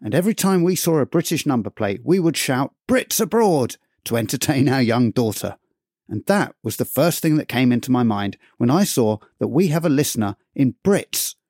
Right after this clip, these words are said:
which, in case you haven't worked out by now, is abroad. In fact, it's in Pretoria, South Africa.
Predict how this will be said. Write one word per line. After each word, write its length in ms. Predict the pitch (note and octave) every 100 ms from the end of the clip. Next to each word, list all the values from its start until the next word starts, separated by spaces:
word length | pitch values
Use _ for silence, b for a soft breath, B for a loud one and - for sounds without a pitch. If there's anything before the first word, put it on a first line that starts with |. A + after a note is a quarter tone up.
| _ -
which, 180 | G#2+
in 120 | G2+ G2+
case 300 | - - A#2
you 80 |
haven't 200 | G2+ G#2+
worked 240 | G2 G#2+ B2+
out 180 | B2+ -
by 160 | B2+
now, 300 | C3 C#3+ C3 _ _ -
is 120 | G3
abroad. 560 | F3+ G3 G#3 G#2+ F#2+ - _ _ _ _ b b
In 100 | G#2
fact, 440 | - G3 F#2 - - -
it's 200 | E3+ -
in 100 | E3
Pretoria, 680 | - - F3 C#3+ G2+ F2+ - _
South 320 | - C#3 B2
Africa. 480 | A#2+ - A2 -